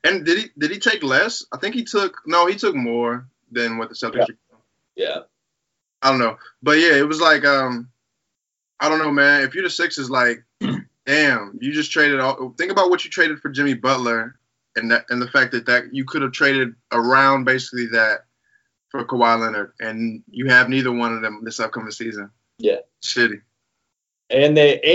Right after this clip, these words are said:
Speaker 2: and the other thing they did was then they gave a full max extension for Ben Simmons.
Speaker 1: Yeah. Oh my God. Yeah, I forgot about that. Imagine, imagine paying hundred fifty-eight million dollars to somebody who won't shoot the fucking ball.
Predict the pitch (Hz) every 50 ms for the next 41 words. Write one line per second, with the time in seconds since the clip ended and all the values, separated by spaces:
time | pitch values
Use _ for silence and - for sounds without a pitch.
0 | 196 208 202 175 165 165 160 156 143 127 123 139 165 190 170 143 - 139 127 127
1 | 120 117 113 117 120 120 123 123 123 123 - 135 135 139 139 135 127 127 123 123
2 | 120 120 127 123 123 120 120 - 135 135 127 127 127 123 123 - - - - -
3 | 139 131 127 127 131 127 120 117 - 113 113 113 127 123 120 117 - 143 175 170
4 | - - - - - _ _ _ _ _ _ _ _ _ _ _ _ 117 123 135
5 | 139 143 139 143 156 160 160 151 123 110 104 101 107 120 127 127 120 113 107 104
6 | 113 113 113 110 110 _ 117 113 113 113 110 110 107 107 _ 104 101 98 - -
7 | _ _ _ _ _ _ _ _ _ _ _ _ - 113 113 113 117 117 117 117
8 | 117 107 107 104 98 - - 135 143 156 156 170 156 - 185 175 _ - 165 160
9 | 156 147 143 143 156 147 _ _ - 143 135 135 139 143 143 139 135 127 - 127
10 | 131 131 127 117 117 - - 127 123 120 120 120 117 120 120 113 113 117 117 113
11 | - - 127 120 120 117 _ - 113 110 - 107 107 104 107 104 104 98 -